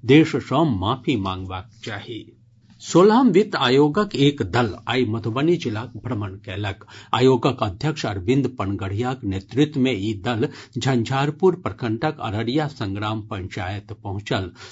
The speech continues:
दल पंचायत भवन कार्यालय परिसरक निरीक्षण कऽ विभिन्न योजनाक समीक्षा सेहो कयलक। राज्यपाल आरिफ मोहम्मद खां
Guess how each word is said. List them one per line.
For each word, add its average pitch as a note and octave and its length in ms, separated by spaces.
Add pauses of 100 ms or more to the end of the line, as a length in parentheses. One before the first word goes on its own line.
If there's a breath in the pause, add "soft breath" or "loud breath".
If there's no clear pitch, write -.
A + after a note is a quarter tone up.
(120)
दल A#2 320
पंचायत G#2 540
भवन G2+ 320
कार्यालय G2 640
परिसरक G#2 500
निरीक्षण G#2+ 580
कऽ A2 200 (300 loud breath)
विभिन्न D3+ 360
योजनाक A2 580
समीक्षा A#2+ 720
सेहो A#2 340 (100)
कयलक। G#2 580 (920 soft breath)
राज्यपाल F#3+ 560
आरिफ G#3 360
मोहम्मद B2+ 460
खां C#3 240